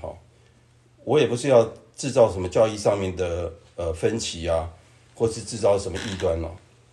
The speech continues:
因为圣经的内容的解释哈，应该要由教廷的信理部来解释，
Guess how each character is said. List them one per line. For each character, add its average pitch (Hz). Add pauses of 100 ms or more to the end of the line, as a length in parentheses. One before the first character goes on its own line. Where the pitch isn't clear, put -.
因 135
为 131
圣 143
经 139
的 120
内 120
容 95
的 101
解 92
释 95
哈， 87 (140)
应 127
该 135
要 120
由 98
教 107
廷 92
的 101
信 101
理 85
部 90
来 82
解 85
释， 82